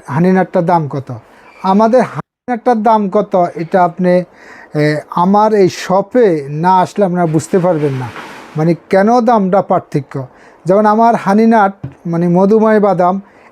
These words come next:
এক কেজি মধুময় বাদাম এগারোশো টাকা, এগারোশো পঞ্চাশ টাকা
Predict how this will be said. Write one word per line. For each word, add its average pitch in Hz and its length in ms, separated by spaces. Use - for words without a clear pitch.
এক 220 320
কেজি 254 280
মধুময় 220 560
বাদাম 190 480
এগারোশো 175 520
টাকা, 131 300
এগারোশো 208 640
পঞ্চাশ 208 420
টাকা 135 340